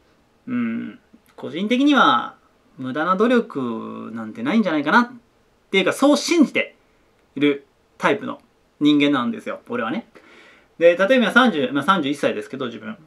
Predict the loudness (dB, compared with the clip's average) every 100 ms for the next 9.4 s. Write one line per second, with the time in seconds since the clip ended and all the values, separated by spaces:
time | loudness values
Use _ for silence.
0 | _ _ -14 -8 -4 -4 0 0 0 -2
1 | -2 -2 0 0 2 0 0 -2 -6 -10
2 | -10 -4 0 2 2 0 -4 _ _ _
3 | -4 0 2 6 8 6 4 _ _ _
4 | _ _ _ 0 2 4 4 4 2 -4
5 | -6 -4 0 2 4 4 4 2 4 4
6 | 2 -2 0 0 0 2 4 4 2 0
7 | 2 2 4 2 0 -4 0 2 2 4
8 | 4 6 4 4 4 4 2 0 -4 -4
9 | -4 -4 -6 -8